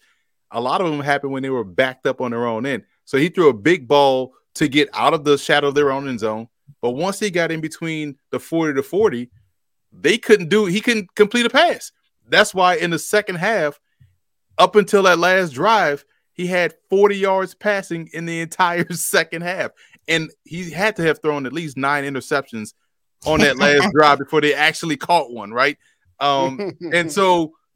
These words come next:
Speaker 1: if you, if you think about what we saw the, the Steelers do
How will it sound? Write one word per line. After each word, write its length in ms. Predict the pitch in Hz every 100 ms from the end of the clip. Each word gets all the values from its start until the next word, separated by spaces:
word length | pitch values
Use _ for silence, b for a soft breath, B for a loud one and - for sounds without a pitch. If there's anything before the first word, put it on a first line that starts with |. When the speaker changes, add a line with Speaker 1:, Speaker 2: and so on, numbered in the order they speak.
| _
Speaker 1:
if 180 | - 170
you, 220 | 202 240 - _
if 200 | 180 175
you 120 | 214 -
think 220 | 254 269
about 400 | 254 196 185 185 _ _
what 340 | 131 156 202
we 140 | 190 185
saw 260 | - 175
the, 120 | 165 139 _
the 100 | 135
Steelers 440 | - 170 165 139
do 240 | 107 98